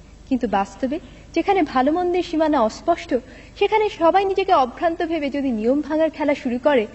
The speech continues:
তাহলে মাঠ ছেড়ে ঊর্ধ্বশ্বাসে পালাবে বেচারা দর্শক। ইহার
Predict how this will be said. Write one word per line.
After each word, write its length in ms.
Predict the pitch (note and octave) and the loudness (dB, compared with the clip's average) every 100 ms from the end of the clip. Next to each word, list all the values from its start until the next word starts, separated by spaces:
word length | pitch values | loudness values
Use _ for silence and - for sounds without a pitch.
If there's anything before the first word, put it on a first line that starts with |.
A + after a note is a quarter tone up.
| - - - | -20 -20 -2
তাহলে 260 | D#4+ F4 D4 | 2 2 2
মাঠ 220 | G#3+ A3 | 0 -4
ছেড়ে 240 | - D#4+ C4 | -4 -2 -2
ঊর্ধ্বশ্বাসে 680 | G3+ F#3 - C#4 - A#3 | -4 -8 -4 -4 -4 -6
পালাবে 460 | G#3+ G3 F#3+ G3 F3+ | -2 0 0 0 -4
বেচারা 360 | E3 F#3+ F3+ E3+ | -6 -6 -6 -4
দর্শক। 400 | E3 - - - - - - - - - - - - - - - - - | -8 -8 -16 -16 -20 -20 -20 -20 -20 -20 -20 -20 -20 -20 -20 -20 -20 -12
ইহার 220 | G#3+ G#3+ | -6 -2